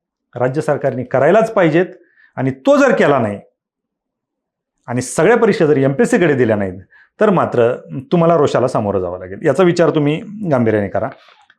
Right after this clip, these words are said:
तुम्हाला, अ, सुरुवातीला जसं सांगितलं, एक हजार पदांची राज्यसेवेची जाहिरात आणा. त्याच्यानंतर, अ, एमपीएससीद्वारे गट ब व गट क ची पदांची प्रलंबित असणारी जाहिरात,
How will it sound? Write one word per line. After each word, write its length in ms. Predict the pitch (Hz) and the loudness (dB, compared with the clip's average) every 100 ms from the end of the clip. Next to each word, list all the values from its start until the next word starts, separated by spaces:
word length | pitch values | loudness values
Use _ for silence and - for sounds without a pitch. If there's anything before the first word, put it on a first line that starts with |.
| _ | _
तुम्हाला, 220 | 135 135 | -4 -2
अ, 460 | 139 147 139 135 135 | 0 0 0 0 -2
सुरुवातीला 400 | 131 156 156 151 | 0 0 2 0
जसं 140 | 139 | -2
सांगितलं, 280 | - 139 131 | -2 -2 -2
एक 200 | 160 127 | -2 -2
हजार 160 | 127 135 | 0 0
पदांची 340 | 135 131 127 | 0 0 0
राज्यसेवेची 500 | 131 131 135 127 127 | 0 -2 -2 -2 -2
जाहिरात 260 | 120 120 120 | 0 0 0
आणा. 220 | 120 127 - _ _ _ _ _ - | -2 -4 -8 _ _ _ _ _ -6
त्याच्यानंतर, 800 | 117 135 127 120 127 127 123 - _ _ _ _ - | 0 0 0 0 2 2 0 -6 _ _ _ _ -6
अ, 280 | 135 131 | -4 -2
एमपीएससीद्वारे 680 | 127 131 127 143 139 131 131 | -4 -4 -2 -2 -2 -2 0
गट 180 | 123 131 | 0 -2
ब 120 | 120 | 0
व 160 | 131 123 | 0 0
गट 180 | 127 | -4
क 100 | 127 | -4
ची 140 | 135 143 | -6 -2
पदांची 340 | 127 123 120 | -2 -2 -4
प्रलंबित 520 | 131 139 127 127 127 | -2 0 0 -2 -6
असणारी 300 | - - 127 | -10 -8 -6
जाहिरात, 380 | 120 113 127 110 | -4 -2 0 -2